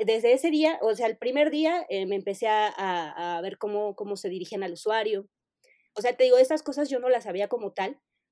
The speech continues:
pero las hacía porque la comunicación me da-, me había dado esa, esas bases, ¿no? Cómo entrevistas a un, a una persona,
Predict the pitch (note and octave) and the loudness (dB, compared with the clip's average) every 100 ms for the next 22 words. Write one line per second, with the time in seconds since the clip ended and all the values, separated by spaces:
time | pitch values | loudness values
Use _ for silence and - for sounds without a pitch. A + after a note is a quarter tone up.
0 | _ _ - G#3 A3+ A3+ A#3 B3+ A#3+ C4 | _ _ 4 6 6 4 0 -2 -2 0
1 | C4 A#3 A#3 A3+ G#3+ A3 A3 A3 G#3 A3+ | 0 0 -2 0 0 -2 -2 -4 -2 -2
2 | - B3+ D#4 - _ - A3+ A3 - A3+ | 2 2 2 -6 _ -4 0 2 0 2
3 | A3+ B3 B3+ B3 A#3+ A3+ B3 A#3 G#3+ A3 | 4 6 6 6 4 2 -2 -4 -4 -6
4 | F3+ A#3 - F3 - - G3 B3 A#3 - | -2 -4 -4 -14 -18 -8 -6 -4 -6 -4
5 | A#3 A#3 A#3 G#3 G3 G#3 G#3 F#3+ F#3+ F#3 | -2 -2 0 -2 -2 -6 -4 -4 -4 -6
6 | F#3+ G3 G3 - G#3 G#3+ G3 G3+ | -4 -4 -4 -8 -4 -2 -2 -6